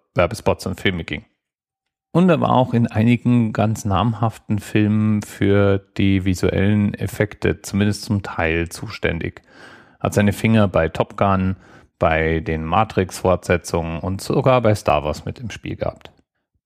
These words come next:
Da war Adams Lebenslauf im Vergleich fast schon linear. Der hat ursprünglich mal als Grafiker, Bühnenbildner, Raumausstattler, Tischler und Schweißer gearbeitet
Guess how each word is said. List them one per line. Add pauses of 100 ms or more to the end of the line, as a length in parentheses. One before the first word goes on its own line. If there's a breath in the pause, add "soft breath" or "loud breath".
(140)
Da
war
Adams
Lebenslauf
im
Vergleich
fast
schon
linear.
Der
hat
ursprünglich
mal
als
Grafiker,
Bühnenbildner,
Raumausstattler,
Tischler
und
Schweißer
gearbeitet